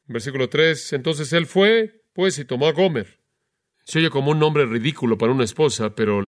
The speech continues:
Oseas debía casarse con una mujer que iba a terminar siendo una prostituta, iba a producir hijos ilegítimos, y él iba a ser una ilustración viva de Dios Israel. Dios se casó con Israel.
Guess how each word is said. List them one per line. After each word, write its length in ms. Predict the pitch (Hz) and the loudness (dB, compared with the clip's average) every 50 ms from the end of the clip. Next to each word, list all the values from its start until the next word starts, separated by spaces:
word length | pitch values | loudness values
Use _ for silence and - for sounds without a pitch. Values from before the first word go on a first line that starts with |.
| _ - | _ -4
Oseas 420 | - 143 139 - 208 233 247 208 | -2 -2 0 2 2 2 2 2
debía 280 | 202 185 180 196 214 196 | 0 0 2 2 2 2
casarse 360 | - 160 - 180 180 156 170 | 0 -4 -2 -2 -2 -2 0
con 80 | 156 156 | -2 2
una 120 | 156 156 | 2 2
mujer 520 | 147 131 - - 196 226 247 247 240 - _ _ _ _ _ _ _ | 0 0 -2 0 2 2 2 2 0 -6 _ _ _ _ _ _ _
que 140 | - 147 151 | -4 0 0
iba 100 | 165 180 165 | 2 2 2
a 40 | |
terminar 320 | - 147 139 139 151 170 160 | 0 0 0 2 0 0 0
siendo 180 | - 160 165 | 0 -2 0
una 100 | 160 147 | 0 0
prostituta, 640 | - 131 127 - - 120 - 180 196 175 - 196 190 | 0 -2 -4 -4 -4 -2 0 0 2 4 4 4 4
iba 120 | 175 151 143 | 4 0 -2
a 40 | |
producir 400 | - 143 135 131 123 - 160 160 | -2 -2 -4 -2 -2 -2 -2 -2
hijos 280 | 151 147 120 143 - 135 | -2 0 -2 -2 0 0
ilegítimos, 600 | 127 120 - - - - 190 180 175 175 160 - - - - - - - - _ _ _ - | 0 0 2 0 2 2 2 2 4 2 0 -2 -8 -20 -20 -20 -20 -20 -20 _ _ _ -10
y 280 | 120 120 123 131 151 | -8 -6 -4 0 2
él 200 | 214 262 269 247 | 2 2 2 0
iba 140 | 247 240 226 | 0 0 0
a 20 | 185 | 0
ser 220 | - 180 180 175 | 0 0 0 0
una 100 | 180 180 | 0 0
ilustración 560 | 165 147 135 - 147 127 - - 185 196 185 | 0 -2 -2 0 -2 -2 2 2 2 2 2
viva 240 | 175 208 196 170 156 | 2 2 4 4 2
de 100 | 131 123 | 0 2
Dios 240 | 117 143 151 147 - | 2 0 0 0 -2
Israel. 440 | 156 131 131 143 135 120 110 95 - _ _ _ _ _ | -6 -4 0 0 2 2 0 -2 -6 _ _ _ _ _
Dios 200 | - 151 180 190 | -2 -2 -2 0
se 100 | - 180 | 0 -2
casó 220 | 151 139 - 156 151 | -2 -2 -4 -4 -2
con 160 | 156 143 127 | -2 -2 -2
Israel. 560 | 120 101 110 117 117 143 214 247 220 139 _ | -2 -2 0 0 2 2 2 0 -2 -4 _